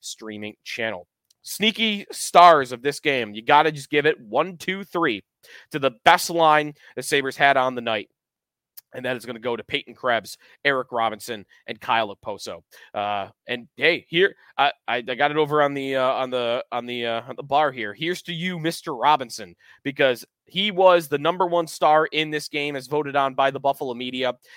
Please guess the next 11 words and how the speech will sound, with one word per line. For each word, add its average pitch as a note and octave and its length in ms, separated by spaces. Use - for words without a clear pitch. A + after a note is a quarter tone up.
Eric F3 260
Robinson, D#3+ 540
a C#3+ 100
goal D#3+ 600
and C3+ 220
two E3 320
assists. - 640
Now, C3 340
he C3+ 100
had B2+ 80
looked D#3+ 340